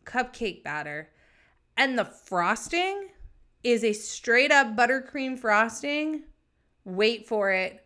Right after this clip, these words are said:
with strawberry freaking melted ice cream in the frosting.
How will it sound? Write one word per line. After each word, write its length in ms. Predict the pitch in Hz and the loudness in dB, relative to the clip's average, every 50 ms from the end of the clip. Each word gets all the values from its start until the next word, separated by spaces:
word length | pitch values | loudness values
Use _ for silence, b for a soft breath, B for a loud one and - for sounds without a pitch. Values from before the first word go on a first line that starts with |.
| _ _ - | _ _ 0
with 220 | 214 247 240 240 | 0 2 2 0
strawberry 1000 | - - - - - - - 220 214 214 220 214 214 240 247 254 262 269 285 277 | -2 -10 -8 -8 -8 -4 0 4 6 6 6 6 6 4 2 2 2 2 0 -4
freaking 840 | - - - - - 240 247 240 247 - - 277 269 269 262 269 247 | -8 -14 -20 -8 -4 -4 -4 -4 -4 -12 -8 -4 -4 -4 -2 -2 -2
melted 640 | 226 220 208 214 226 220 - - 254 240 240 247 - - _ | -2 -2 -2 -2 -2 -4 -6 -4 -2 -2 -2 -2 -4 -10 _
ice 280 | - 202 208 202 202 - | -4 -2 -2 -2 -4 -8
cream 360 | - - 240 220 208 202 208 - - - | -8 -4 -4 -2 -2 -4 -6 -10 -12 -8
in 280 | 214 220 220 214 208 214 | -4 -2 -2 -2 -2 0
the 240 | 214 202 196 196 196 - | 0 0 0 0 -2 -2
frosting. 840 | - 226 214 208 208 202 - - 214 196 190 180 175 170 165 165 160 | 2 4 6 6 4 4 2 2 2 4 4 2 2 0 -2 -4 -10